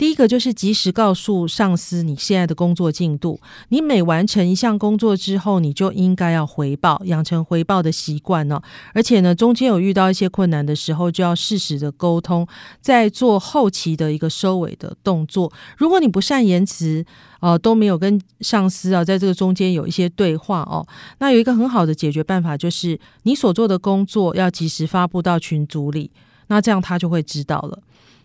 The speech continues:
再来就是应该承担的责任你不要推脱，那不应该承担的责任呢，你也不要沉默。工作中如果出问题，明明应该是别人承担的，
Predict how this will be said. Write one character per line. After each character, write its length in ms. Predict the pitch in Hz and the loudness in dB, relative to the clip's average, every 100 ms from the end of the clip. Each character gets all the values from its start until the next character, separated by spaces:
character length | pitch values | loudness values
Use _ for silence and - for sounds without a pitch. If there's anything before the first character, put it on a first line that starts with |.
| _ | _
再 160 | - 349 | 4 6
来 140 | 233 | 6
就 100 | 262 | 4
是 160 | 247 247 | 0 -2
应 160 | 294 | -2
该 140 | 302 294 | 0 -2
承 300 | - 180 185 | 0 0 2
担 140 | 226 | 2
的 120 | 202 | 2
责 160 | 165 165 | 2 0
任 160 | 185 | 2
你 80 | 160 | 0
不 80 | 139 | 0
要 160 | 165 165 | 0 0
推 240 | 190 165 | 0 -2
脱， 400 | 165 165 156 151 - - - | -2 -2 -2 -4 -12 -20 -8
那 160 | 214 202 | 0 0
不 240 | 190 277 | 0 0
应 180 | 240 240 | 2 2
该 200 | 240 233 | 4 2
承 260 | 220 175 170 | 0 -2 0
担 160 | 185 | 0
的 100 | 185 | 0
责 300 | 151 170 151 | -2 -2 -2
任 300 | 156 202 170 | 0 0 0
呢， 240 | 156 156 151 _ | -2 -2 -6 _
你 120 | - 185 | 0 0
也 60 | |
不 140 | 165 156 | 2 -2
要 160 | 147 | -4
沉 260 | 151 - 131 | -4 -6 -4
默。 300 | 156 175 - - - - _ | -2 -2 -4 -16 -20 -20 _
工 180 | 302 | 2
作 160 | 330 330 | 6 4
中 220 | 302 294 | 4 2
如 100 | 269 | 2
果 140 | 254 190 | 4 2
出 240 | - 226 | 2 0
问 180 | 240 202 | 2 2
题， 220 | 185 170 | 2 0
明 180 | 175 214 | 2 2
明 120 | 214 | 2
应 100 | 214 | 2
该 140 | 220 220 | 2 0
是 120 | 240 | 0
别 200 | 175 165 | 0 0
人 120 | 165 | 0
承 280 | 175 175 165 | 0 0 0
担 200 | 185 185 | 0 0
的， 240 | 175 156 | 0 -4